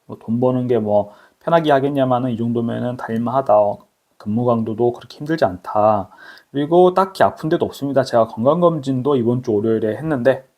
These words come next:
결과가 빨리 나왔더라고요. 근데 이제 뭐, 콜레스테롤이나 지방간 소견이 약간 있긴 하지만 특별한 이상 소견은 발견되지 않았고요.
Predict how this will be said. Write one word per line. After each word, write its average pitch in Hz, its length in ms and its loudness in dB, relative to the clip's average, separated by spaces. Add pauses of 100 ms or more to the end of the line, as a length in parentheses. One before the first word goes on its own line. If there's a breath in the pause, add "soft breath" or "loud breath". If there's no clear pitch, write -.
(420)
결과가 120 380 2
빨리 175 180 4
나왔더라고요. 107 720 -2
근데 101 420 -10
이제 98 100 -16
뭐, 98 180 -16
콜레스테롤이나 127 920 0
지방간 120 560 -2
소견이 123 340 -4
약간 107 220 -2
있긴 117 240 -4
하지만 131 480 0 (420 soft breath)
특별한 165 460 4
이상 131 240 -4
소견은 120 480 -2
발견되지 110 420 -4
않았고요. 104 640 -2